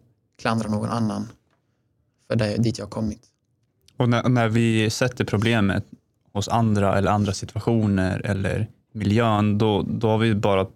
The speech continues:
Speaker 2: plötsligt tagit bort den makten vi egentligen har.
Speaker 1: Mm.
Speaker 2: Alltså, vi sätter det på någon annan, då är det så här, "Ja, jag är maktlös.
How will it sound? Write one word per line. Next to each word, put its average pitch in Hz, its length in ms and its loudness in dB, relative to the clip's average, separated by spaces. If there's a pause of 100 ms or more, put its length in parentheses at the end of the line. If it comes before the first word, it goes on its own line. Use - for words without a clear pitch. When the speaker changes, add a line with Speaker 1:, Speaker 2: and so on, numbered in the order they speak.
Speaker 2:
plötsligt - 560 -4 (140)
tagit 95 240 2
bort - 420 -4 (180)
den 95 160 2
makten 98 420 -2
vi 95 80 2
egentligen 98 500 0
har. - 340 -2
Speaker 1:
Mm. - 100 -12 (460)
Speaker 2:
Alltså, 104 120 -6
vi 98 60 0
sätter - 280 -4
det 98 80 -2
på 98 140 -2
någon 98 220 2
annan, 98 260 2
då 95 60 2
är - 20 2
det 98 40 0
så 92 100 -2
här, 95 140 2
"Ja, 92 100 -4
jag 110 200 2
är 110 40 0
maktlös. - 720 -2